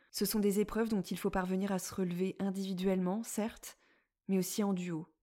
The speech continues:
Car si Émilie et Sarah, maman d'Amaury et de Loïs, ont fait le choix de vivre à fond comme elles le disent, c'est aussi pour préserver leur couple et lui donner toutes les chances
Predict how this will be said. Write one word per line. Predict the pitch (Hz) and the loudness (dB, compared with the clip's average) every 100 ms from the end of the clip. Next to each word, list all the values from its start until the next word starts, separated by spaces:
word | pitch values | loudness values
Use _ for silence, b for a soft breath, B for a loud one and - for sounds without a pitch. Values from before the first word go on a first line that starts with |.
| _ _ _ | _ _ _
Car | - 190 | -2 0
si | - - | 0 2
Émilie | 214 208 202 208 | 4 4 4 4
et | 202 | 2
Sarah, | - 185 185 202 240 | 2 0 0 -4 -2
maman | 196 175 180 | 0 2 4
d'Amaury | 190 190 185 202 | 4 4 4 2
et | 202 | 2
de | 190 | 2
Loïs, | 190 196 226 - - b b - | 4 2 0 -6 -12 b b -6
ont | 190 | 0
fait | 214 | 4
le | 214 | 4
choix | 202 - 220 - | 2 -2 -4 -6
de | 190 | -4
vivre | 185 190 | -4 0
à | 190 | 0
fond | 185 - | 0 -4
comme | 226 196 | -2 0
elles | 190 185 | 0 0
le | 185 | 0
disent, | 180 214 240 b b b b b _ | 0 0 -2 b b b b b _
c'est | - 214 | 2 4
aussi | 202 240 | 4 0
pour | 240 202 | -2 -2
préserver | - 185 185 185 | -2 0 0 2
leur | 180 175 | 0 -2
couple | - 185 - - _ _ _ | -6 -8 -8 -16 _ _ _
et | 202 | 0
lui | 202 | 2
donner | 190 208 202 | 2 2 0
toutes | 214 214 | -2 -2
les | 214 | -2
chances | - 202 202 - | 0 -4 -6 -10